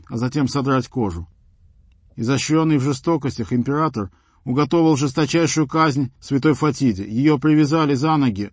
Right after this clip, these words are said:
к вершинам двух склонённых деревьев, которые, распрямившись, разорвали мученицу. Остальных император приказал обезглавить.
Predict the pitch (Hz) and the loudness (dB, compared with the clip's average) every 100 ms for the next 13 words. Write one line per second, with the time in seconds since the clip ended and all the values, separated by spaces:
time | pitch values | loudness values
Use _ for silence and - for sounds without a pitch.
0 | - 135 143 - 156 143 139 156 - - | -8 -4 -2 0 0 2 0 -2 -4 -4
1 | 143 151 143 127 131 139 165 117 82 - | 0 2 2 0 0 2 2 0 -6 -14
2 | _ _ - 135 156 151 147 127 - 139 | _ _ -6 0 4 4 2 0 0 0
3 | 165 160 110 92 - - 123 123 123 127 | 0 -2 -6 -10 -14 -8 -4 0 0 0
4 | 123 120 104 - 98 92 - - _ _ | 0 0 -2 -6 -14 -14 -20 -20 _ _
5 | _ _ - _ _ _ - - - 135 | _ _ -20 _ _ _ -14 -12 -2 0
6 | 151 156 143 135 143 135 139 117 131 127 | 2 2 0 0 -2 -2 -2 -4 -4 -2
7 | 117 127 120 117 110 110 95 85 | 0 0 0 -2 -2 -4 -4 -10